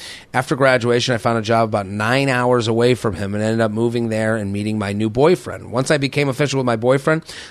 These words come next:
I told Dylan so our hookups would stop and he would lay off the texting. Fast forward over a year later after I broke off things with him,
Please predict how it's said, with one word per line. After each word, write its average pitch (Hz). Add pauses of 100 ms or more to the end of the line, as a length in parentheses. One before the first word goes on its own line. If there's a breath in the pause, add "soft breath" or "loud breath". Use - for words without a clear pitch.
(100)
I 147
told 208
Dylan 175
so 151
our 143
hookups 139
would 123
stop 110
and 104
he 110
would 110
lay 107
off 104
the -
texting. 101
Fast 120
forward 131
over 120
a 117
year 117
later 127
after 127
I 117
broke 120
off 120
things 120
with 113
him, 151